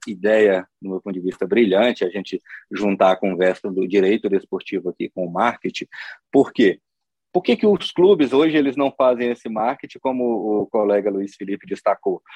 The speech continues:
Devido a essa desorganização. A, as coisas não são vistas como um negócio, né? Então, é, a própria Lei Pelé, e o Código Civil e a Lei da Sociedade Anônima, ela fala que o administrador,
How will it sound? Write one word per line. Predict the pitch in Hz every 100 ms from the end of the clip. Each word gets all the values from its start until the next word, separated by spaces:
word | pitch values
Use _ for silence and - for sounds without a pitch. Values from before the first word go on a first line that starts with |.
| -
Devido | - 240 226
a | 202
essa | 202
desorganização. | 180 170 180 160 170 165 175 - 156 147 127 _ _ _ _
A, | - 117 117
as | 117
coisas | 156 165 147
não | 156
são | 156 143
vistas | 120 151 - 135 -
como | 135 131 123
um | 117 113
negócio, | 107 104 92 95 87 - - 85 _ _ _ -
né? | 95 120
Então, | 135 120 135 143 _ _
é, | 107 117 120 117 113 113 107 - _ -
a | -
própria | 131 151 147
Lei | 135 120 120
Pelé, | 117 98 101 135 160 98
e | 90
o | -
Código | 101 101 95 90
Civil | - 90 - 98 127 110
e | 98
a |
Lei | 92 98
da | 98
Sociedade | - 101 104 98 92
Anônima, | 92 90 135 135
ela | 110 113
fala | - 113
que | 120
o | 110
administrador, | 139 147 131 127 - 104 87 117 -